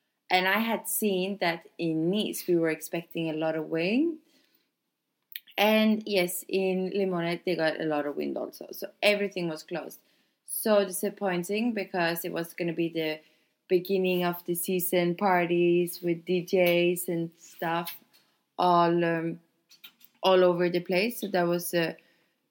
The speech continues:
a little bit sad. It was so sunny and nice. There was some people that was, like, getting ready to walk up, and we were like, "No." So we went home to Nice,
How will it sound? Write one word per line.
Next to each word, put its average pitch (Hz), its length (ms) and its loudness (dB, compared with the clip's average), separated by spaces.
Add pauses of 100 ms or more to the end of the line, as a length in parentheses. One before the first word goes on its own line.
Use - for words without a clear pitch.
a 208 100 2
little 233 300 2
bit 190 260 0
sad. 147 300 4
It 156 80 0
was 175 180 -2
so 214 220 0
sunny 196 400 2
and 185 100 -2
nice. 185 400 0
There 214 80 2
was 214 180 0
some 277 200 2
people 214 360 0
that 180 140 0
was, 170 220 -2
like, 160 220 -4 (340)
getting 180 320 4
ready 175 260 4
to 180 160 -2
walk 185 380 2
up, 214 320 2 (560)
and 170 240 0
we 170 80 -2
were 160 80 -4
like, 156 260 -12
"No." 139 220 -8 (160)
So - 160 -4
we 208 140 2
went 196 240 2
home 202 280 0
to 190 120 -4
Nice, 180 640 -2